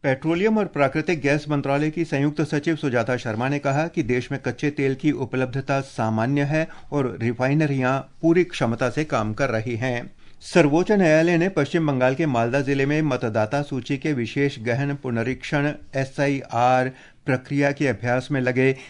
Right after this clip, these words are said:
सात न्यायिक अधिकारियों को बंधक बनाए जाने की घटना का संज्ञान लेते हुए इसे निंदनीय बताया। न्यायालय ने राज्य के गृह सचिव,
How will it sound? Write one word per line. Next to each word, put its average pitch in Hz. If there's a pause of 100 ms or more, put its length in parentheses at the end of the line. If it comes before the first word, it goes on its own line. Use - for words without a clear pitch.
(160)
सात 143
न्यायिक 123
अधिकारियों 123
को 147
बंधक 120
बनाए 127
जाने 117
की 131
घटना 127
का 147 (300)
संज्ञान 135
लेते 135
हुए 135 (220)
इसे 131
निंदनीय 117
बताया। 113 (540)
न्यायालय 147
ने 202
राज्य 147
के 165
गृह 139
सचिव, 160